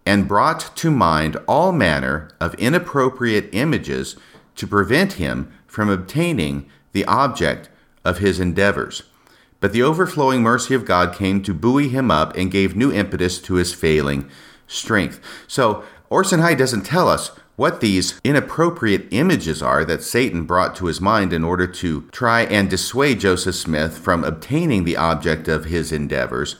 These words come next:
All we know is that the historians who wrote the Saints book are once again showing off to the readers and taking every extraneous detail from every secondary source they know and throwing it into this narrative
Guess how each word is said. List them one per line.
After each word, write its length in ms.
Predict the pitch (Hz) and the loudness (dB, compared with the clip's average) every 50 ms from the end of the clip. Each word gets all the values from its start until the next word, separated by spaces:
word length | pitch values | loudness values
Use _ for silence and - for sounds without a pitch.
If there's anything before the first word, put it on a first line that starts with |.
| - - | -8 -4
All 160 | 104 131 151 | -2 0 0
we 140 | 160 165 147 | 0 0 0
know 280 | 123 98 90 87 90 - | 2 2 2 0 0 -2
is 220 | - 92 95 - - | -4 -4 -4 -2 -2
that 260 | 104 98 95 95 - | 0 0 0 -2 -2
the 320 | - 95 90 90 87 - | -2 -2 -2 -2 -4 -4
historians 640 | 85 113 113 - - - 139 143 135 113 101 98 - | -4 -4 -4 -2 0 0 0 2 2 2 0 0 -2
who 80 | 104 98 | -2 0
wrote 220 | 101 110 110 107 | 0 0 0 -2
the 40 | 98 | -4
Saints 300 | - - 131 127 123 - | -2 0 0 0 0 -2
book 260 | - - 85 82 80 | -2 -2 -2 0 0
are 140 | 82 82 87 | 2 2 2
once 260 | 85 104 120 120 120 | 4 2 2 2 0
again 300 | 117 87 90 90 90 90 | -2 0 2 2 2 2
showing 380 | 87 - 120 113 113 113 104 73 | 0 0 2 2 2 2 2 2
off 280 | 92 104 101 98 98 - | 2 2 2 0 0 -4
to 80 | 101 | -4
the 100 | 80 82 | -4 -2
readers 500 | 80 98 117 117 85 76 71 73 - - - | 0 0 2 2 2 2 0 -2 -4 -4 -2
and 140 | 92 92 - | -2 -2 2
taking 400 | 120 117 117 117 107 104 - - | 0 0 0 0 -2 -2 2 2
every 240 | 135 143 151 147 | 0 2 2 2
extraneous 640 | 131 117 - - - 123 117 120 117 107 95 92 - | 2 0 0 -2 0 2 2 4 4 2 0 0 0
detail 480 | - 113 117 113 - 98 90 82 82 | -2 0 0 0 -2 0 2 2 2
from 280 | 82 - - 85 85 80 - | 0 -2 -4 -4 -4 -2 0
every 240 | 95 110 135 131 123 | 0 2 2 0 0
secondary 580 | - 127 110 107 - 107 95 98 90 87 85 | 2 0 0 0 0 0 2 4 4 2 2
source 340 | 82 - - 98 92 90 - | 0 -2 0 0 0 0 0
they 140 | - 92 90 | -2 -2 0
know 380 | 90 87 90 87 78 73 - - | 2 2 2 2 2 0 -2 -4
and 220 | 80 85 87 87 | -4 -4 -4 -4
throwing 320 | - - 117 127 127 123 107 | -2 0 0 2 2 2 2
it 100 | 98 92 | 2 2
into 240 | 98 104 101 - | 2 0 0 -2
this 220 | 80 85 78 - - | -4 -4 -6 -4 -2
narrative 500 | 101 107 107 95 85 71 73 71 73 | -2 2 2 2 2 2 0 -4 -4